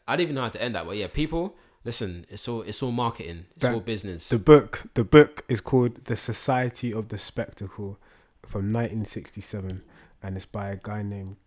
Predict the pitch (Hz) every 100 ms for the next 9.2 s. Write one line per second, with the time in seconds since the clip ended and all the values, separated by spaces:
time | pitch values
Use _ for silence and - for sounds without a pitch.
0 | _ - 113 117 123 131 _ - - 120
1 | 104 - _ _ _ _ _ _ _ 107
2 | 95 110 98 90 - 117 117 117 - _
3 | 202 - - - - - - - 403 -
4 | 359 277 - 131 117 - - 101 123 -
5 | - _ _ _ 123 117 - 127 - 113
6 | - - - - 165 160 143 123 151 131
7 | 95 - - - - _ _ 113 110 131
8 | 110 117 113 98 120 98 - 120 110 104
9 | 117 101